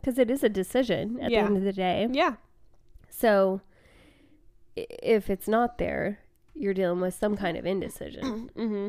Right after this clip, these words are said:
Speaker 1: And it might not be just about them. Like, it might be, "Oh, I don't know what I wanna do with my life," or, like,
Speaker 2: Yeah.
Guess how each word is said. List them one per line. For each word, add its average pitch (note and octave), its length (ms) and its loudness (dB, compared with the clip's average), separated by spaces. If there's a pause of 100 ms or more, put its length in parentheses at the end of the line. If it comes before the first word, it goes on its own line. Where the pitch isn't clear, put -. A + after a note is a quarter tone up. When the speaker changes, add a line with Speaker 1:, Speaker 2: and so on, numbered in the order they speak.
Speaker 1:
And G#3 180 2
it F3 100 2
might G#3+ 180 4
not A3+ 180 4
be F#3+ 140 2
just G3 280 -2
about F#3 240 -4
them. A3+ 240 2
Like, F3+ 140 2
it F#3 60 0
might F3+ 200 0
be, F3 320 -4 (380)
"Oh, F#3 100 2
I G#3 100 2
don't G#3 160 4
know G3+ 100 4
what G3 140 4
I G3+ 40 4
wanna G3+ 200 2
do G3+ 120 -2
with A3 120 -4
my C4 140 0
life," C4 560 -4
or, F#3+ 120 -4
like, F#3 240 -4
Speaker 2:
Yeah. F#3+ 220 -2